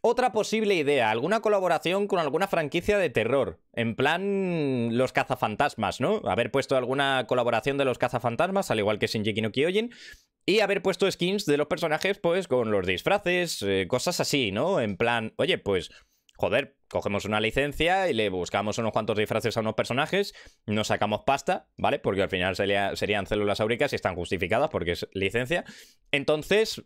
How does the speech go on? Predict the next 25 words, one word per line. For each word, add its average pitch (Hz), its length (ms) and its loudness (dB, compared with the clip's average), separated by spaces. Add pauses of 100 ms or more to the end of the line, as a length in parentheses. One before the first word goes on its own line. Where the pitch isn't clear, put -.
oye, 113 180 2
pues 87 140 -2
mira, 113 160 0
nos 110 100 -4
sacamos 107 340 0
un 117 120 -2
dinero 139 280 0
y 185 120 2
hacemos 123 340 -2
una 131 120 2
ambientación 113 600 0
diferente, 98 540 0
¿no? 143 180 -4 (460)
Y 135 100 2
ponemos 123 300 -2
también 139 280 0
alguna 127 320 0
skin 170 280 -2
para 120 280 2
algunos 113 400 0
asesinos 139 600 -2
en 117 200 -2
plan 165 320 0
cazafantasmas. 107 880 -2
No 95 280 -6